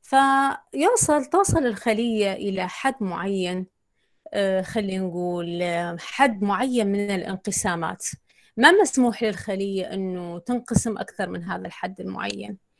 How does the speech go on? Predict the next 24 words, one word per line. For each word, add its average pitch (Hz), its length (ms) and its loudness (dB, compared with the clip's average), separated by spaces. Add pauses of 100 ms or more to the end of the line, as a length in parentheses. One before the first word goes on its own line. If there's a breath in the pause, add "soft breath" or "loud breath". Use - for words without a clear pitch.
(280 loud breath)
على 233 160 6
أساس 226 480 0
شنو؟ 247 300 -4
على 190 320 0
أساس 226 360 -2
برنامج 202 680 -2
موجود 185 440 -4
بالخلية 214 580 -2
نفسها 214 400 -4
يتحكم 247 640 -2
في، 226 300 -4 (480 loud breath)
آه، 185 400 4
آه، - 480 -10 (100)
إيجاد، 233 420 0 (200)
في 208 360 -2
انقسام 285 520 -2
هذه 254 300 -2
الخلية 220 680 -2 (260 loud breath)
وفي 175 520 -4
وظائف 247 500 0
هذه 254 240 -4
الخلية 226 480 -4
وعمر 254 460 0
الخلية. 185 640 -6